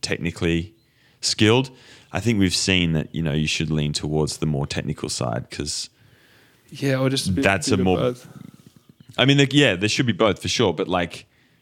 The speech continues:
Speaker 1: w-, you know, I'm just trying to, you know, what I'm
Speaker 2: Yeah,
Speaker 1: trying
Speaker 2: yeah.
Speaker 1: to say is, like,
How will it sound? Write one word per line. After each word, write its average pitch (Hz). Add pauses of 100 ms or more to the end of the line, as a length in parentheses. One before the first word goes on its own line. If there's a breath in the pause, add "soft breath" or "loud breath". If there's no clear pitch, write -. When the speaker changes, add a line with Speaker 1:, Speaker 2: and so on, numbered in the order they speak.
(180)
Speaker 1:
w-, 92
you 107
know, 85
I'm 92
just 107
trying 95
to, 80
you 98
know, 90
what 85
I'm - (480)
Speaker 2:
Yeah, 143
Speaker 1:
trying 117
Speaker 2:
yeah. 92
Speaker 1:
to 87
say 95
is, 87
like, 85